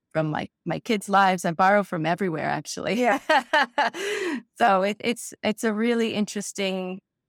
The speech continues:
Speaker 1: way to, to exist. I find inspiration in very random places from my own observations, which it, it makes life more interesting and fun when you just you're inspired by what you see and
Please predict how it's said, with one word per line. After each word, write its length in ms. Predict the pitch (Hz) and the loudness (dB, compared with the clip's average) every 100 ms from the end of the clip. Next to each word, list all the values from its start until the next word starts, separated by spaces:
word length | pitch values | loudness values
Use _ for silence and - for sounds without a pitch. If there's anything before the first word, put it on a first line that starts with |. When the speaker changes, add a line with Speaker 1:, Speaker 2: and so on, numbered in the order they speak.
| 170 | -2
Speaker 1:
way 320 | 190 185 175 - | 0 0 -2 -6
to, 260 | 180 170 165 | -4 -4 -4
to 160 | - 165 | -6 -6
exist. 440 | 156 190 170 - | -4 0 0 0
I 80 | 156 | -2
find 420 | - 180 180 175 _ _ _ _ | 2 2 2 0 _ _ _ _
inspiration 680 | 208 208 - 208 208 - 190 | -4 -2 0 2 2 0 -2
in 160 | 180 165 | -2 2
very 280 | 190 202 | 4 4
random 420 | 185 180 175 170 160 | 2 2 0 -2 -4
places 640 | 170 175 - 160 151 - - | -4 -4 -4 -8 -8 -14 -14
from 140 | - 160 | -6 -2
my 200 | 156 151 | 0 0
own 360 | 165 165 170 170 _ _ - | 0 0 -4 -8 _ _ 0
observations, 1040 | 170 160 180 175 175 - 175 175 175 - - | 0 0 -2 0 -2 -2 -4 -4 -8 -12 -12
which 260 | - 175 - | -6 -6 -4
it, 160 | - - | -8 -4
it 200 | 202 - | -4 -2
makes 260 | 240 233 - | -2 -2 0
life 240 | 226 233 | -2 0
more 160 | 233 233 | 0 2
interesting 540 | 240 240 214 - 202 | 2 0 -4 -2 -2
and 120 | 185 - | -2 2
fun 220 | 208 185 | 4 4
when 200 | 170 160 | 0 -2
you 80 | 156 | -4
just 440 | 165 156 - - _ _ _ _ _ | -6 -10 -10 -20 _ _ _ _ _
you're 140 | 180 180 | -2 -2
inspired 560 | 175 - 180 180 180 | -2 0 2 4 2
by 200 | 165 165 | 2 0
what 280 | 165 165 - | 0 -4 -6
you 60 | 165 | -10
see 360 | - 180 175 | -6 -4 -4
and 200 | 160 160 | -4 -6